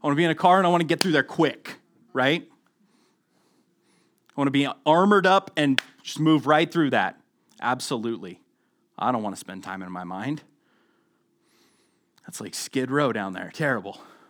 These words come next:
Most people avoid conflict.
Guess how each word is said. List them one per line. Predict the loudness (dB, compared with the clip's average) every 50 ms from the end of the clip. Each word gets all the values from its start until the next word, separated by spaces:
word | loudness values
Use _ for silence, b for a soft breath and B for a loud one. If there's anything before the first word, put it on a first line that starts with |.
| b b b b b b b b b _ _ _ _ _ _ _ _ _ _ _ _ _ _ _ _ _ _ _ _ _ _ _ _ _ _ _ _ _ _ _ _ _ _ _ _ _ _ _ _ _ _ _ _ _ _ _ _ _ B B B B B B B B _ _ _ _ _ _ _ _ _ _ _ _ _ _ _ _
Most | 0 2 2 2 0 -2 -6
people | -6 -6 -6 -2 0 0 0 0 0 -4 -4 _
avoid | -4 -2 0 -2 -2 -2 -2 -4 -6
conflict. | -6 -6 -6 -6 -8 -12 -16 -18 -18 -20 -20